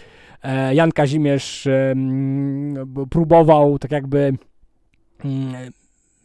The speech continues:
tak jakby wygasić czy rozwiązać pewien kryzys ustrojowy państwa, m, poprzez doprowadzenie, e, po-, poprzez likwidację bezkrólewia po prostu i dopro-, doprowadzenie do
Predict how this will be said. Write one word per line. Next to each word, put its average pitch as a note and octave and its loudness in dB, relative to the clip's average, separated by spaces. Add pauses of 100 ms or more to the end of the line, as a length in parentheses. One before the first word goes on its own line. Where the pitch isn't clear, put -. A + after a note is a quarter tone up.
(440)
tak C#3 -10
jakby C#3 -6
wygasić E3+ 2
czy E3 2
rozwiązać D#3+ 4 (520)
pewien D3+ 2
kryzys E3+ 4
ustrojowy D3 0
państwa, D#3 -2 (480)
m, D3 0 (220)
poprzez D3 0
doprowadzenie, C3+ -4 (240)
e, B2 -8
po-, C#3+ -12
poprzez D#3+ -2
likwidację F#3+ 2
bezkrólewia G#3 2
po - -10
prostu E3 -2
i D3+ -6
dopro-, D3 -4
doprowadzenie D3+ -2
do C3 -2